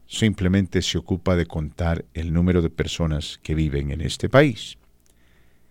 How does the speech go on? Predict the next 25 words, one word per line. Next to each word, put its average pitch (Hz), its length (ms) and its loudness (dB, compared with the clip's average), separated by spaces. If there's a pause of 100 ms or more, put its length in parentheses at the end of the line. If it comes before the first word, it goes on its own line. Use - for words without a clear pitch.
(560)
Le 95 100 4
dijeron, 101 340 6
No 110 120 4
tiene 110 260 2
sentido 135 720 2
el 101 100 0
estar 113 560 6 (680)
tratando 117 600 6
de 101 180 8
utilizar 104 540 4
esta 101 260 4
pregunta 113 540 4
porque 98 260 2
es 90 80 -2
una 101 140 4
pregunta 98 460 4
irrelevante 104 880 6 (100)
y 113 240 6
en 113 100 6
el 92 120 0
proceso 98 520 2
va 98 120 6
a 95 80 -2
crear 104 520 4 (460)
intimidación. 117 1000 6